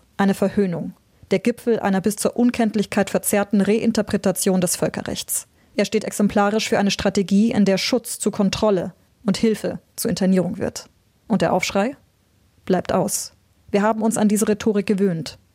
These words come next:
Wir zucken kaum noch, wenn Israels Verteidigungsminister so eine Ankündigung macht.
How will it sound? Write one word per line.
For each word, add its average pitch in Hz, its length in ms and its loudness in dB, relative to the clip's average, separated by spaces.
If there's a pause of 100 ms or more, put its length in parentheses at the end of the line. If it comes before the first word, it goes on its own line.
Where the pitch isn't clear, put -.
(120)
Wir 208 120 2
zucken 214 300 -2
kaum 175 240 -2
noch, 170 180 0
wenn 185 120 0
Israels 175 400 0
Verteidigungsminister 180 960 0
so 175 100 0
eine 170 220 0
Ankündigung 175 540 2
macht. - 320 -2